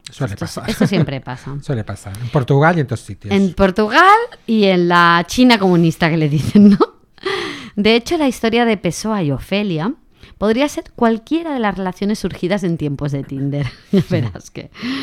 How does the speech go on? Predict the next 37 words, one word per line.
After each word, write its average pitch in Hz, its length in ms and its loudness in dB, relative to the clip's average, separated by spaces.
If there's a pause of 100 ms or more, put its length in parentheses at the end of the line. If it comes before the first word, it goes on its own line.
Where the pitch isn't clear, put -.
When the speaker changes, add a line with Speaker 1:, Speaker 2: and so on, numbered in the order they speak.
(320)
Speaker 2:
que 165 120 -4
te 147 140 -8
cuadrarán 131 540 -8
las 131 160 -12
cosas. - 560 -20 (340)
Se - 160 -6
conocieron 320 520 -2
cuando 214 260 0
él 220 100 -4
tenía 247 300 -2
treinta 160 300 -2
y 160 100 -4
un 214 100 0
años 240 380 0
y 214 60 0
ella 202 160 -2
diecinueve. 143 680 -4 (720)
Los 156 260 -2
dos 180 180 -2
vivían 156 360 -4
en 143 100 -4
Lisboa 226 580 -2
y - 60 -10
compartían 233 560 -2
algunas 220 400 -2
tareas 214 360 -4
de 208 60 -6
la 170 120 -2
misma 175 240 0
oficina 180 420 -6
donde 175 220 -2
se - 100 -12
conocieron 156 520 -2
en 156 60 0
mil 160 120 0
novecientos 160 400 -4
diecinueve. 131 580 -8